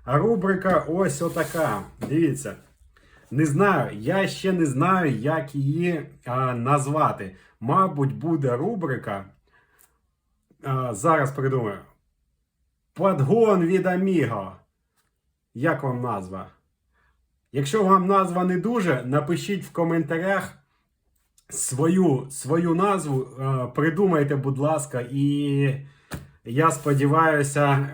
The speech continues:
ви якусь цікаву мені порадите. І,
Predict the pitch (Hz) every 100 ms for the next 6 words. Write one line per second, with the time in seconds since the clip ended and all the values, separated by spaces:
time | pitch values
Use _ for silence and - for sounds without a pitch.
0 | 135 139 160 143 151 139 147 139 160 147
1 | 135 135 131 127 139 151 165 147 139 139
2 | 120 - _ _ _ _ _ _ _ _
3 | _ _ _ _ _ -